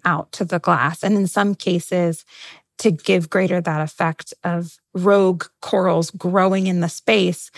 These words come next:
some of the corals touch the glass. And that was really important for us to create it. And then in addition to those two D elements, having three D sculptures on the ground so that you have a diversity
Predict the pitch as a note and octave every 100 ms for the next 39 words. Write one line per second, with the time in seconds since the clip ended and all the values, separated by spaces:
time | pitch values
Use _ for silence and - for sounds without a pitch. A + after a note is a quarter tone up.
0 | - _ - G3 E3+ E3+ - F#3+ F3 D#3+
1 | - - - - - - - - - -
2 | - - - G3 D#3+ - E3+ C#3 - F#3
3 | - - - - - - E3+ - D#3+ -
4 | - - - - - - - - _ -
5 | F#3 F#3 F3+ F#3 _ - G3+ F#3 F#3 -
6 | F3+ - F3+ F3+ - - F4+ G#3+ G3 F#3
7 | F3+ F3 F3+ E3 F3+ F#3 F#3+ - F#3+ F#3
8 | F#3 E3 G3 G3+ - - - - F3 E3+
9 | E3+ E3+ - G3 F#3 F3 F3 - - -
10 | - F#3 - F3+ F#3+ F#3 F3+ F3+ - -
11 | - _ - G#3 E3 - F#3+ F#3+ G#3 -
12 | G3 G3 E3+